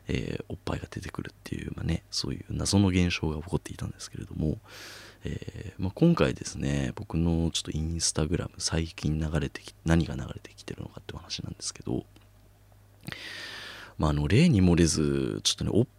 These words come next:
ぱいの呪縛から逃れられなくてですね、あの、まあ、普通に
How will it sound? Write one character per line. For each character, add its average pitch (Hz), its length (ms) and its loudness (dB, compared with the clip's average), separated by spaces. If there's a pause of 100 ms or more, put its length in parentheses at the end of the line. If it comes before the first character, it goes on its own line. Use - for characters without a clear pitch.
ぱ 143 160 8
い 110 80 10
の 87 100 10
呪 80 160 2
縛 80 120 6
か - 260 0
ら 78 180 6
逃 82 300 8
れ 92 120 8
ら 90 100 8
れ 95 140 8
な 87 120 6
く - 80 -10
て - 120 -6
で - 100 -4
す - 120 -4
ね、 - 320 -2 (800)
あ - 100 -4
の、 62 140 -2 (1120)
ま 82 100 6
あ、 - 20 4
普 - 160 -6
通 - 200 6
に 233 560 8